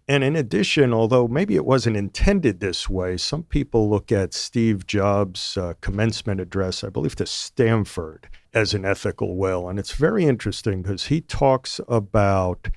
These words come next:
three events in his life that made all the difference to him. One was quitting college. One was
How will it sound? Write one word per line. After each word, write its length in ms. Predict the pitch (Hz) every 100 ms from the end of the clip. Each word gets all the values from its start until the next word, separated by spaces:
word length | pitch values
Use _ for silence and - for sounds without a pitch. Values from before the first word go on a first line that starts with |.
| - _ _
three 440 | - - 117 147 151
events 440 | 120 120 110 -
in 80 | 110
his 240 | 104 90
life 420 | 98 95 92 90 -
that 200 | 92 -
made 460 | 92 92 90 90 - _ _
all 220 | 117 113
the 100 | 104
difference 540 | 85 107 - 92 87 -
to 120 | 87
him. 320 | 104 90 85
One 300 | 95 117 127
was 640 | 113 104 104 98 92 - - _ _ _ _ _
quitting 360 | - 117 117 120
college. 680 | 123 95 90 92 151 - - - - _ _ _ _ _ - -
One 300 | 104 123 120
was 520 | 113 107 107 98